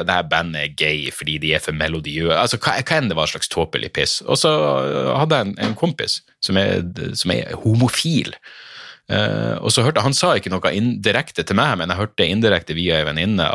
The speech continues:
at han syntes det var kjipt at vi drev og sa gay hele tiden.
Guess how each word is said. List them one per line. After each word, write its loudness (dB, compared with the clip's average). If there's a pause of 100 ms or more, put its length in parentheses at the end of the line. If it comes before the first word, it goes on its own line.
at -8
han 0
syntes -6
det -4
var 0 (160)
kjipt 0
at -6
vi 2
drev -2
og -2
sa 2
gay 0
hele -8
tiden. -8